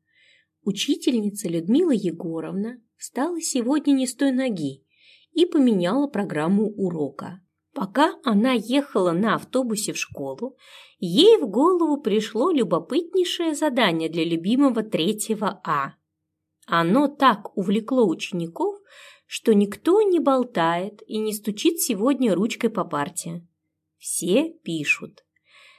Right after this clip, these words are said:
Сочинение на тему "Что я изобрету, когда вырасту?".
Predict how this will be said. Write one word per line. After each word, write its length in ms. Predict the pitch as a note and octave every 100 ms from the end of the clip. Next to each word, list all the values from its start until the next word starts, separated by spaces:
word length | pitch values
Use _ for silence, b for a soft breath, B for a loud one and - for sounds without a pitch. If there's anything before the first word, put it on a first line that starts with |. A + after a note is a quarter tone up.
| b
Сочинение 920 | - - F3+ - F3+ E3+ D4+ F#4+ F4+
на 220 | E4 E4 D#4+
тему 480 | C#4+ D4 C#4 C4+
"Что 480 | C4 - - G#3 E4+
я 260 | F4 C#4 B3
изобрету, 600 | G3 F3 E3 D3 - E4+
когда 400 | - D#3 D3+ A3+
вырасту?". 680 | E3+ D#3 D#3+ - - D#3+